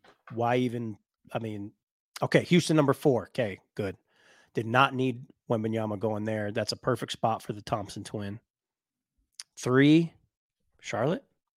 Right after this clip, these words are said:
Oh, okay. Interesting. <laughs> Portland. God, don't, please don't let Charlotte get the number one pick.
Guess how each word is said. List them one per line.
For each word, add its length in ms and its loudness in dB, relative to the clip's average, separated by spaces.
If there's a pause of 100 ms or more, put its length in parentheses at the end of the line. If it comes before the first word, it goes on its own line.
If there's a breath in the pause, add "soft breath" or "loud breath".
(160)
Oh, 680 -4 (840 loud breath)
okay. 420 2 (460)
Interesting. 640 0
<laughs> 0 -
Portland. 640 0 (880)
God, 340 -4
don't, 260 6 (340)
please 420 4
don't 160 -4
let 140 -8
Charlotte 340 -6
get 160 -16
the 60 -16
number 220 -12
one 180 -12
pick. 280 -14